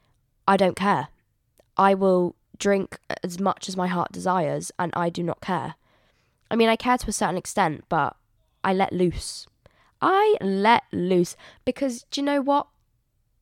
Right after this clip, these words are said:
I'm surrounded by my friends that I've been friends with for nearly ten years. Uh, they know me better than anyone. They can call my mum, they can call my dad and say, "Look, Grace is dead."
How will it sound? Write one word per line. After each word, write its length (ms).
I'm 140
surrounded 480
by 140
my 360
friends 360
that 80
I've 80
been 140
friends 280
with 160
for 80
nearly 260
ten 300
years. 440
Uh, 260
they 180
know 220
me 240
better 220
than 120
anyone. 560
They 120
can 180
call 160
my 160
mum, 380
they 100
can 160
call 160
my 120
dad 380
and 140
say, 240
"Look, 340
Grace 300
is 120
dead." 300